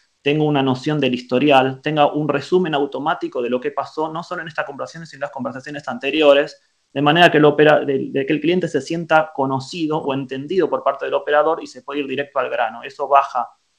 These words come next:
el tiempo medio de operación, ¿no? Pero también, eh, baja, sube la, la satisfacción o baja la insatisfacción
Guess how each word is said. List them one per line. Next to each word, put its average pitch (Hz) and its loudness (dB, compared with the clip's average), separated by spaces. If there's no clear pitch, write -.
el 113 -4
tiempo 131 -2
medio 131 2
de 131 8
operación, 156 0
¿no? 135 -6
Pero 143 2
también, 156 -2
eh, 117 0
baja, 139 4
sube 156 4
la, 123 6
la 120 -2
satisfacción 127 -6
o 113 -14
baja 127 -2
la 127 -2
insatisfacción 120 -12